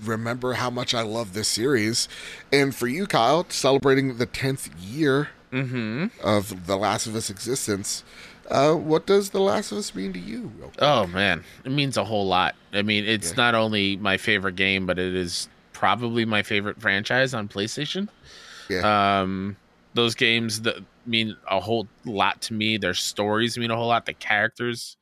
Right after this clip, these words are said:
Speaker 2: are some of the best characters, I think, in video games. And not only now in video games, but to see Pedro and Bella just crush it in the adaptation just elevates the whole thing even more.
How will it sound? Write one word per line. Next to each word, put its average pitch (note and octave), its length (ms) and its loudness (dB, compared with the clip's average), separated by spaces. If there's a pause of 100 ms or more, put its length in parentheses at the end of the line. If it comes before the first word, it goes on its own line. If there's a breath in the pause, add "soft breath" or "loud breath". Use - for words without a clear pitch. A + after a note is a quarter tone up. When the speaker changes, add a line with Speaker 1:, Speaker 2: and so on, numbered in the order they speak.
(760 soft breath)
Speaker 2:
are F#2+ 340 4
some A2+ 300 -2
of A2 80 2
the G#2+ 140 0
best G2 260 0
characters, F#2 420 0
I F2+ 80 0
think, F#2 220 -6
in E2+ 140 -4
video F#2+ 300 -2
games. D3 580 -2
And F#2 580 -2 (800 soft breath)
not A#2+ 220 2
only B2 380 2
now A2+ 260 4
in A2 100 0
video A#2 260 4
games, G#2 280 -2
but F#2+ 140 -8
to G2 100 -4
see A2 240 0
Pedro G2+ 560 2
and F#2+ 180 -2
Bella F#2+ 520 4 (420)
just - 400 -10 (360)
crush A2 520 0
it B2+ 160 2
in B2+ 120 -2
the A#2 80 2
adaptation D3+ 840 0 (440 soft breath)
just - 240 -2
elevates A#2 580 2
the G2+ 100 0
whole A2+ 200 0
thing G#2 420 0 (140)
even G2+ 300 -4
more. A#2+ 640 2